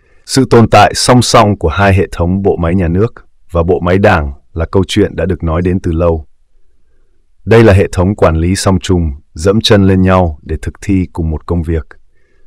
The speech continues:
Đây cũng chính là một trong những nội dung góp ý của giới chuyên gia cho Tổng Bí thư, Chủ tịch nước Tô Lâm trong vấn đề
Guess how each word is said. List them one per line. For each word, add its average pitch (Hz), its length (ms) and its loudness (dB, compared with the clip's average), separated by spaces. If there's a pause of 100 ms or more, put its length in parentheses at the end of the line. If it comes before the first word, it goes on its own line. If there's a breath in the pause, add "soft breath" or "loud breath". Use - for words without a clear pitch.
(720)
Đây 123 180 4
cũng 113 220 -4
chính 123 260 4
là 127 100 4
một 92 340 2
trong 101 200 2
những 101 200 0
nội 107 160 0
dung 92 300 0
góp 104 200 0
ý 95 320 -2
của 80 120 -6
giới 82 220 -2
chuyên 98 220 0
gia 90 300 0
cho 90 200 -2
Tổng 76 220 -6
Bí 82 180 -4
thư, 95 300 -2 (120)
Chủ - 160 -10
tịch - 200 -10
nước 95 240 -4
Tô 92 120 0
Lâm 90 320 0 (380)
trong 95 220 0
vấn 90 180 0
đề 87 200 2